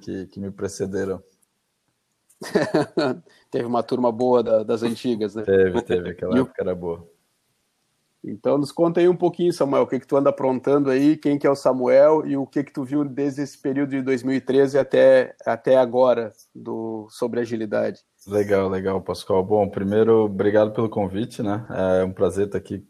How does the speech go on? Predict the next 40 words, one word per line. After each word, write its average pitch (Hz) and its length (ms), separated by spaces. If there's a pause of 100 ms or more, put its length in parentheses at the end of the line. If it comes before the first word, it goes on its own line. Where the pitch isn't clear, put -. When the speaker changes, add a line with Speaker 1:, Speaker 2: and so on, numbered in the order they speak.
(120)
Speaker 1:
é, 87 300 (100)
conversando 95 460
com 98 160
vocês 95 380
sobre, 87 340
sobre 87 300
esse - 180
tema. 113 320 (840)
É, 95 720
realmente 104 360
eu 107 60
me 104 80
interesso 101 440
muito, 123 320
né? 107 320
É, 101 460 (220)
então, 117 360 (240)
é, 101 560 (160)
pra 104 140
quem 117 140
não 123 80
me 127 100
conhece, 120 560
né, 113 100
o 110 60
meu 104 100
nome 110 220
é 101 40
Samuel 104 360
Crescêncio. 113 720 (800)
Eu 110 240
desenvolvo 113 380
software 117 500
desde 127 320
mil 127 80
novecentos 123 380
e - 40
noventa 113 300
e 104 60
quatro - 420